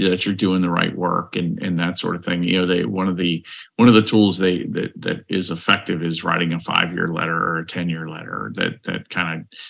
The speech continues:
it's basically doing some vision casting for you. You're,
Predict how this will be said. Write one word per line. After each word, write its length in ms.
it's 160
basically 380
doing 240
some 160
vision 280
casting 440
for 200
you. 160
You're, 380